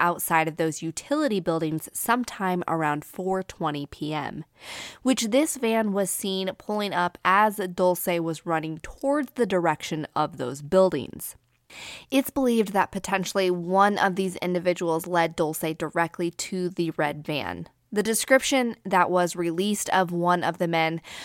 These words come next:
was that he was a light-skinned man between five six and five eight, and the man was described as having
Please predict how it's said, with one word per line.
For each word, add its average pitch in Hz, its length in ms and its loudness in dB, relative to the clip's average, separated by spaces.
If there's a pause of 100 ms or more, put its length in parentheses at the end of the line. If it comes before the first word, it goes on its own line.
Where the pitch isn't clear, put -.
(160)
was 208 140 2
that 196 180 2
he 202 160 -2
was 180 160 0
a 165 60 0
light-skinned 220 800 0
man 180 380 0
between 170 420 -4
five 196 440 0
six - 480 -2
and 170 180 -4
five 165 340 4 (120)
eight, 139 360 -8 (400)
and 220 140 6
the 226 60 6
man 277 320 2
was 240 240 2
described 175 640 0
as 165 120 -4
having 165 400 -4